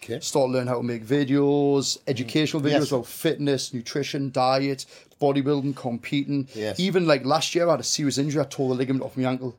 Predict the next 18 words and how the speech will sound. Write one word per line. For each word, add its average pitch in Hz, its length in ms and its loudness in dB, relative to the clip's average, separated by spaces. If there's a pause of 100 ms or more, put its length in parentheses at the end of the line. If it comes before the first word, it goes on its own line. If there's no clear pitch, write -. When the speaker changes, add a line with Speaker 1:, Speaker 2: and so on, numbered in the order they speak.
(380)
Speaker 2:
uh, 123 240 -2 (480)
off - 180 -16
my, 120 200 -6
uh, 110 120 -6
my 110 80 -8
Speaker 1:
Yeah. 92 60 -10
Speaker 2:
foot. 160 320 -2 (420)
I've 117 60 -8
done 127 100 0
a 123 40 2
video 123 240 2
about 113 240 -2
that. 151 260 0
So 170 180 -4
it's, 190 160 -2
it's, - 160 -6
it's - 160 -6
all 247 380 2